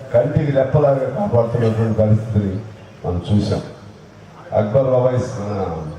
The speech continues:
అస-, అసదుద్దీన్ ఓవైసీ మాటలు వింటే చాలా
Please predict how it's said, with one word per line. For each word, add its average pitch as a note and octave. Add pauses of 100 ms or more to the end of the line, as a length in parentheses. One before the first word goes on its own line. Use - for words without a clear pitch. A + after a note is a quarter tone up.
అస-, B2
అసదుద్దీన్ C3 (440)
ఓవైసీ C3+
మాటలు B2
వింటే A2+ (260)
చాలా C3